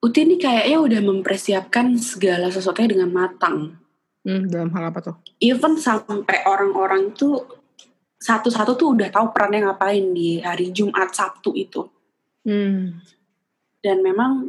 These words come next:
Speaker 1: eh, semua orang tuh kayak di lock dari, maksudnya di lock, she's locking herself out gitu, sampai akhirnya, eh, ketemu pas udah meninggal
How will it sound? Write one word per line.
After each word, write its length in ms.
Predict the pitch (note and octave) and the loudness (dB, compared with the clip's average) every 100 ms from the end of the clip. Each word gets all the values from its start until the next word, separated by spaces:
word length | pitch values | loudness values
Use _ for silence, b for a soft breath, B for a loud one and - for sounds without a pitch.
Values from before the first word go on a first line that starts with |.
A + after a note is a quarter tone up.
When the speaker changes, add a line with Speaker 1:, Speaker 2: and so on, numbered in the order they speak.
| - | -6
Speaker 1:
eh, 240 | G#3+ G3 | -4 -4
semua 440 | F#3 - G3+ G3 F#3+ | -8 -2 0 2 4
orang 240 | G3+ A#3 | 2 0
tuh 100 | B3 | -2
kayak 280 | - A#3+ G3 | -2 0 0
di 320 | F#3 F#3+ E3 _ _ _ _ _ _ | -2 -4 -4 _ _ _ _ _ _
lock 420 | G#3 G#3 - - _ _ _ _ _ _ _ _ _ _ | 0 2 -2 -12 _ _ _ _ _ _ _ _ _ _
dari, 480 | G3+ G3 F#3+ F#3+ F3+ - | 0 2 2 0 -2 -4
maksudnya 320 | F#3+ B3 B3 | -4 0 0
di 100 | G#3 | 2
lock, 300 | F#3+ F#3+ - - - | 2 0 -4 -16 -12
she's 320 | - G#3 A#3 A#3 | -4 0 0 2
locking 400 | A3 A3 G#3+ G3+ | 2 2 0 2
herself 480 | G3+ - G3 G3 | 0 2 0 0
out 320 | F#3 F3+ A#3 - | 0 0 0 -4
gitu, 320 | F3 A#3 C#4+ | -2 -2 -4
sampai 400 | - F3+ G#3 A#3+ | -4 -2 0 -2
akhirnya, 320 | - A#3+ C4 B B B B B B B _ _ _ _ | -2 -2 -2 B B B B B B B _ _ _ _
eh, 800 | - F3+ F3 F3 E3 E3+ E3+ E3+ - | -4 -4 -2 -4 -6 -6 -8 -12 -12
ketemu 320 | E3+ D#3+ G3 | -10 -6 -6
pas 140 | G3 F#3+ | -6 -10
udah 180 | D#3+ D3 | -8 -4
meninggal 460 | C#3+ F#3+ - A3+ | -4 -4 -12 -16